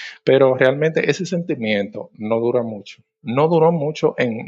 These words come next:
no duró mucho. O sea, fue algo como esa libertad se sintió, se, se fue convirtiendo en soledad, se fue convirtiendo en vacío. O sea, se fue, lo que me hacía sentir atractivo y bien dentro de mí, que podía lograrlo todo,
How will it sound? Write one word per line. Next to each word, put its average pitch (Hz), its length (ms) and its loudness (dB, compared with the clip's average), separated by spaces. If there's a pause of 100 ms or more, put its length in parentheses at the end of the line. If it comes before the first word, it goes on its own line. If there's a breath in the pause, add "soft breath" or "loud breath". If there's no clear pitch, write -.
no 135 100 -2
duró 139 200 2
mucho. 120 340 -6
O 101 40 -8
sea, 117 240 4
fue 120 320 4
algo 147 280 4
como 131 340 0
esa 127 180 4
libertad 156 640 -2 (500)
se 127 160 -2
sintió, 120 360 -4
se, 131 320 -4
se 127 160 -4
fue 147 480 2
convirtiendo 123 640 0
en 123 80 -4
soledad, 104 680 2
se 104 180 -4
fue 110 160 -2
convirtiendo 110 540 0
en 101 100 -4
vacío. 107 1040 0 (500 loud breath)
O - 80 -6
sea, 113 560 0 (840)
se - 360 0
fue, 135 680 2
lo 131 160 -2
que 147 120 -2
me 139 100 -6
hacía 135 200 -6
sentir 165 500 2
atractivo 113 880 -2
y 101 200 -2 (220)
bien 131 480 2
dentro 117 320 0
de 113 120 4
mí, 101 160 -6
que 104 120 2
podía 107 300 2
lograrlo 120 460 2
todo, 104 420 -4